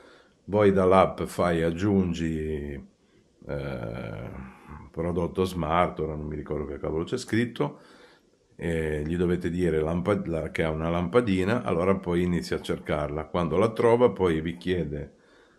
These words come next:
eh, la password del wifi per accoppiarla col wifi di casa,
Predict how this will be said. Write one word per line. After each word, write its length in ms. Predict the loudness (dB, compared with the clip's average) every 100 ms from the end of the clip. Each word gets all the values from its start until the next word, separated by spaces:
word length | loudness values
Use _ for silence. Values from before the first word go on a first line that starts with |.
| _ -8
eh, 440 | -6 -4 -4 -4 -2
la 100 | -2
password 640 | 4 4 4 -2 -6 -2
del 140 | -2
wifi 680 | 0 0 0 0 -2 0 -2
per 140 | -2 -2
accoppiarla 580 | -2 -8 0 0 0 -2
col 120 | -2
wifi 460 | -2 -4 0 0
di 120 | 0 0
casa, 560 | 0 -2 0 0 0